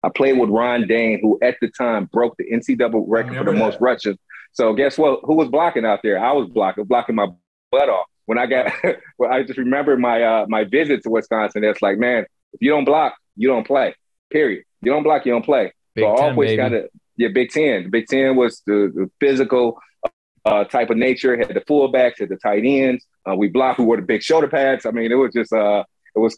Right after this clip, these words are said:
Speaker 1: crazy. And, uh, so I got a chance to, to, to do a lot of things when it, when it came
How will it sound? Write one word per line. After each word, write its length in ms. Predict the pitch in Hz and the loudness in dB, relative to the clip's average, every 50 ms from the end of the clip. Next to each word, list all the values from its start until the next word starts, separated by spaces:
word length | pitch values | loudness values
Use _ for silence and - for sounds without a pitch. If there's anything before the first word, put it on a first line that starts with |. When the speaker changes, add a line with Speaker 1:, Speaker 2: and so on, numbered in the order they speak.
| - 139 | 0 0
Speaker 1:
crazy. 460 | 143 147 143 139 123 98 95 90 85 - _ _ _ _ _ - - | 2 2 2 0 0 -2 -4 -8 -8 -10 _ _ _ _ _ -4 -2
And, 220 | 110 107 107 107 | 0 0 0 0
uh, 320 | 110 107 107 104 104 104 101 92 | 0 0 2 2 2 0 0 -2
so 100 | - - 123 | -2 0 0
I 40 | 117 113 135 | 2 2 0
got 80 | 143 | 0
a 80 | 147 - - | 0 -2 -2
chance 200 | 143 143 139 131 - - | -2 0 0 -2 -2 -2
to, 340 | - 127 123 120 117 113 107 - | 0 2 4 4 2 2 0 -2
to, 80 | 117 107 104 87 - | -2 0 0 0 -2
to 60 | 110 98 110 | -2 0 2
do 40 | 127 127 | 2 4
a 40 | 120 117 | 4 2
lot 80 | 110 110 | 2 0
of 40 | 107 - | 0 0
things 260 | 120 117 113 107 - - | 0 0 -2 -2 -4 -6
when 100 | 107 104 | -6 -6
it, 40 | 95 - | -6 -4
when 100 | 107 101 101 | -4 -4 -4
it 40 | 95 | -2
came 220 | - 117 110 110 | -2 -2 0 0